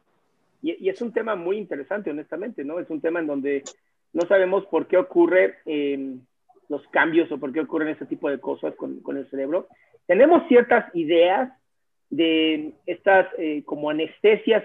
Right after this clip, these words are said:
que se quitan, ¿no? El cerebro como tal es un, es un aparato que tiende a, a negar y a quitar mucha información para que pongas atención.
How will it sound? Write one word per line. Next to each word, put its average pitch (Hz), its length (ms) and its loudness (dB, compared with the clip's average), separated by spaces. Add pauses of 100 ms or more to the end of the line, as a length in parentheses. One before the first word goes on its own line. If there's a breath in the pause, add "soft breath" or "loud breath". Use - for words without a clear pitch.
que 160 140 -4
se - 140 -10
quitan, 139 400 -8
¿no? 180 240 -4 (300)
El 156 140 -8
cerebro 196 300 4
como 160 240 -6
tal 185 220 4
es - 160 -2
un, 170 100 -4
es - 160 -14
un 170 80 -2
aparato 156 400 -4
que 156 100 -8
tiende 165 380 0
a, 143 160 0
a 143 60 -4
negar 151 520 0
y 160 180 -2
a 151 100 -4
quitar 170 340 -2
mucha 170 280 -4
información 165 680 0 (240)
para 151 140 -4
que 151 100 -6
pongas 190 340 4
atención. 165 460 0